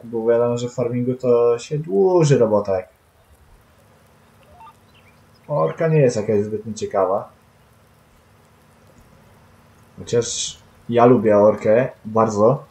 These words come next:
ale jak już jest za długo, powiem tak, jak już jest za długo, to, to, to już się nudzi w sumie jak prawie każda praca w farmingu. No bo, a.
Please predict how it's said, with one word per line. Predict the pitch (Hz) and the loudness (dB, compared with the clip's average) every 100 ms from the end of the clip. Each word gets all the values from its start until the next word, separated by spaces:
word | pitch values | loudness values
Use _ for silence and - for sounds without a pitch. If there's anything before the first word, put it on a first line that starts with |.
| _ _ | _ _
ale | - 78 82 82 80 78 73 - _ 71 143 71 127 | -10 -4 -2 0 0 0 -2 -8 _ -12 -8 -6 -6
jak | 143 160 160 | -6 -6 -4
już | 156 | -2
jest | 160 143 | 2 2
za | 139 | 2
długo, | 165 208 208 208 202 - _ _ _ _ _ _ _ - | 2 2 4 2 -2 -14 _ _ _ _ _ _ _ -8
powiem | 233 226 | -4 -4
tak, | 151 160 143 | -4 -6 -4
jak | 151 | -8
już | - | -4
jest | 180 147 | 0 2
za | 123 | 2
długo, | 101 156 151 | 2 2 4
to, | 143 131 | 2 -2
to, | 127 143 139 | 2 2 2
to | 190 185 | 2 2
już | 170 | 2
się | - | -4
nudzi | 170 147 101 | 0 0 0
w | 101 | -6
sumie | 120 117 | -6 -6
jak | 110 | -4
prawie | 123 117 | 0 0
każda | 117 120 117 113 | 0 -2 -2 -6
praca | 120 98 95 107 _ _ - | -6 -6 -6 -12 _ _ -12
w | |
farmingu. | 98 95 87 113 - _ _ _ _ _ _ _ _ | -6 -6 -6 -10 -10 _ _ _ _ _ _ _ _
No | 226 | -12
bo, | 254 262 226 180 - _ _ _ _ _ _ _ _ | -6 -4 -4 -6 -14 _ _ _ _ _ _ _ _
a. | 107 107 104 98 | -10 -10 -10 -12